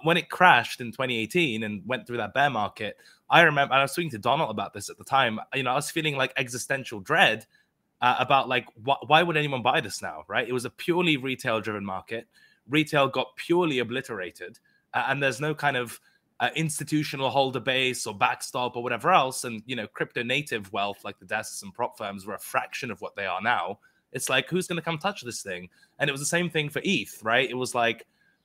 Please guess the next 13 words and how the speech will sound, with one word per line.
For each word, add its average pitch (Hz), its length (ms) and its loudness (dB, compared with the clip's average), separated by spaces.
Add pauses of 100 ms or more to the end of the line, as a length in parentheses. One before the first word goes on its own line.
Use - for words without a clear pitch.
(120)
um, 120 320 4
ended 151 260 6
up 143 160 0
just - 160 -8
being 131 180 -2
a 113 60 -6
conduit 139 680 0
for 110 340 -4
illegal 123 540 0
securities, 113 800 -6
fundraising, 107 760 -4
offerings, 104 500 -6
whatever. 107 480 2